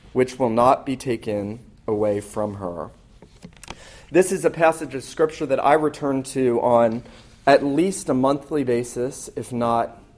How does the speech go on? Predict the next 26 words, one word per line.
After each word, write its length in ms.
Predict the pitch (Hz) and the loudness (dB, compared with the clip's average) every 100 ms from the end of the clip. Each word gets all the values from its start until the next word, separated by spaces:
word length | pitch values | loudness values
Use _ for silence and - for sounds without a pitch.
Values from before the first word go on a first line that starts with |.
| _ - _ - | _ -20 _ 0
often 440 | 120 120 131 117 | 0 0 -4 -4
on 220 | 107 110 | -2 -4
a 100 | 107 | -4
weekly 720 | 101 110 127 123 120 117 120 120 | -4 -4 -4 -4 -4 -2 -4 -6
or 260 | 107 104 101 | -4 -2 -2
daily 360 | 101 117 131 | 0 0 0
basis, 600 | 104 92 95 107 117 - - - - - - | -2 -6 -6 -8 -8 -12 -20 -20 -20 -20 -6
because 440 | 139 135 151 127 120 | -4 -2 0 0 2
I 180 | 131 160 | 4 4
feel 720 | 160 - 165 147 117 117 131 - - | 2 -8 0 2 4 2 -2 -18 -4
like 240 | 127 120 | -2 0
Martha 640 | 120 123 120 - 76 71 123 - _ _ | 0 0 -2 -6 -6 -6 -10 -20 _ _
through 140 | 117 | -10
so 200 | 104 - | -6 -4
much 320 | 120 117 104 120 | -2 -4 -6 -12
of 140 | 101 | -10
my, 540 | 107 104 104 104 101 104 - - _ - | -6 -4 -4 -4 -4 -10 -20 -20 _ -16
my 260 | 123 107 101 | -4 -2 -2
labors 920 | 104 117 123 110 104 101 113 - - - - _ | 0 0 0 -2 -4 -6 -8 -16 -20 -20 -20 _
day 220 | 123 123 | 4 4
in 100 | 123 | 2
and 100 | 110 | 0
day 220 | 104 98 | 0 0
out. 340 | 92 64 78 - - | 0 -4 -6 -10 -8
Martha 420 | 110 117 117 117 | 0 0 2 -4
was 480 | 104 101 90 98 | -2 -2 -2 -6